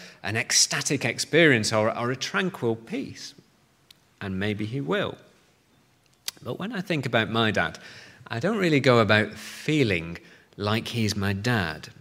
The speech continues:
Uh, I go around relating to him, uh, as my dad. I, I ask him for things. I talk to him. I go to him for help. I trust what he says. And that covers a whole spectrum of feelings, from, uh, from joy in having fun together, in respect for his wisdom,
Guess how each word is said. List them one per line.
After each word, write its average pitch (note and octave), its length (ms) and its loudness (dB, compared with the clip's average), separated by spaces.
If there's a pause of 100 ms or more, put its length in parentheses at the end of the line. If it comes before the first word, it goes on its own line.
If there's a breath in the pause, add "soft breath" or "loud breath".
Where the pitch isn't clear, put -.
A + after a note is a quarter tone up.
(180)
Uh, - 160 -8
I B2 140 -8
go G#3+ 240 4
around G2+ 300 4 (320 loud breath)
relating D3 800 2
to G#2+ 120 0
him, F2+ 280 0 (120)
uh, E2 160 -4
as G#2 200 -2
my F#2 160 0
dad. E2 340 -4
I, G#2+ 280 -4
I - 40 0
ask - 480 0
him A2 200 0
for F#2+ 140 -4
things. F#2+ 320 -2
I A#2 80 2
talk A3+ 340 0
to C3 120 -2
him. F#2+ 140 0
I G#2+ 200 -2
go G3+ 240 0
to - 120 -4
him A#2+ 160 0
for A2 140 -8
help. F3 300 0
I C3 100 2
trust - 500 0 (360 loud breath)
what C#3 320 6
he C#3+ 100 6
says. G#3 560 0
And E3+ 160 0
that A#3+ 180 -2
covers F#3 280 6
a C#3+ 60 8
whole F#3+ 260 4
spectrum C#4 640 0
of D#3 100 2
feelings, F#2+ 600 0
from, G2 240 0 (280 loud breath)
uh, D#2 120 -4
from G2+ 300 -4
joy C#3 400 4
in G#2 160 0
having G#2 340 -2
fun C3+ 340 0
together, C3+ 460 0
in F2+ 320 -4
respect - 560 2
for - 100 -6
his G#2 220 0
wisdom, C3 400 2